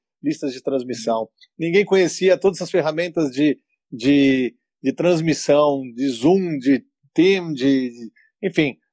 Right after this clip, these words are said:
Speaker 1: tem muita coisa bacana. E as empresas agora tão dando esse pa-, ou deram esse passo pra poder acompanhar mesmo à distância, né?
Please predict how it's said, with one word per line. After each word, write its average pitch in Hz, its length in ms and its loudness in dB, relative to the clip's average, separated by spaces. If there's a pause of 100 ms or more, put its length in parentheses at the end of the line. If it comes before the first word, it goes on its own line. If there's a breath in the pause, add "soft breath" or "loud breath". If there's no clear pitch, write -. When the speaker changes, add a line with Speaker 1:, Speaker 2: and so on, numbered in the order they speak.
(140)
Speaker 1:
tem 247 140 2
muita 269 300 4
coisa 170 300 2
bacana. 135 640 0
E 135 100 -2
as 156 160 -2
empresas 196 400 -4
agora 214 460 0
tão 226 240 -4
dando 208 280 -4
esse 185 160 -12
pa-, 180 200 0
ou 143 120 0
deram 180 320 0
esse 165 180 -8
passo - 560 -6 (500)
pra 156 160 2
poder 165 440 -2
acompanhar 165 1500 -4 (240)
mesmo 143 340 -2
à 170 40 0
distância, 175 640 -2 (160)
né? 156 180 -6